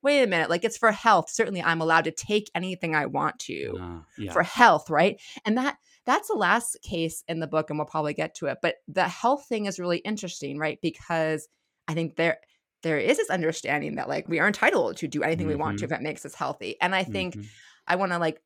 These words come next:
Speaker 1: put a big bubble around that and say, "Okay, but is there actually no impact for your choices for your own health on other people and communities?" And I think covid was this great time, not, covid was not this great time,
Speaker 2: <laughs>
Speaker 1: but covid was, covid, hey, look, covid was pedagogically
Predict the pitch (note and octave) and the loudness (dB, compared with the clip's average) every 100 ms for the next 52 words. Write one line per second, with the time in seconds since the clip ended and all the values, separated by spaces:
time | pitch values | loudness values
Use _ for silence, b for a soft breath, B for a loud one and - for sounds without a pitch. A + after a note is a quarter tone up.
0 | - - G#3+ F#3+ D#3+ E3+ D#3+ F#3 E3 D#3 | -20 -18 -8 -6 -4 -2 0 0 0 0
1 | D3+ D3 D#3 - D#3 D#3 D3+ - G3 A3+ | 0 0 0 0 -4 -2 0 2 2 2
2 | G3 C#3+ D3+ G3+ - b b - E3 - | -4 -4 -4 -8 -12 b b 0 0 -2
3 | - E3+ E3 D3+ D#3 - G3 E3+ D#3+ D3+ | -6 -4 -2 0 -2 -4 -6 -4 -4 -4
4 | E3+ F#3 F#3 - - - E3 D#3 D3+ D3+ | -6 -4 -6 -8 -20 -10 -4 -2 -2 -4
5 | - D3 - D3+ - D3+ D3 C#3+ C#3 D3 | -4 -6 -6 -8 -4 -2 -2 -2 -2 -2
6 | D3 C#3+ - - - - - C#3+ C3+ D3 | -2 -4 -6 -6 -8 -10 -8 -8 -8 -6
7 | D3 F3+ A#3 A3+ F#3 F#3 F3+ G#3 G3 - | -6 -4 -4 -4 0 0 0 -4 -6 -10
8 | - A#3 C#4 C4+ A3 A3+ A3 A#3+ A#3 - | -4 -2 0 0 0 -2 0 -2 -4 -10
9 | G#3 G#3 - - G3+ F#3+ - E3 - _ | -4 -2 -4 -2 0 0 -4 -6 -6 _
10 | D3+ B2 D3+ G3 G2+ D#2+ - - C#3+ - | -10 -6 -6 -6 -6 -8 -10 -6 -4 0
11 | D3+ - - A#3+ D4 - G4 - B3 A#3+ | 0 2 2 12 12 12 6 8 8 8
12 | - B B B - F#3+ F#3 F3+ D#3+ - | 4 B B B 2 4 4 4 4 2
13 | G#3+ G#3 B3 G#3 - F3 E3+ C#3+ D3+ D#3+ | 2 4 4 2 2 2 4 4 2 2
14 | E3 E3+ E3 E3 | 0 2 2 2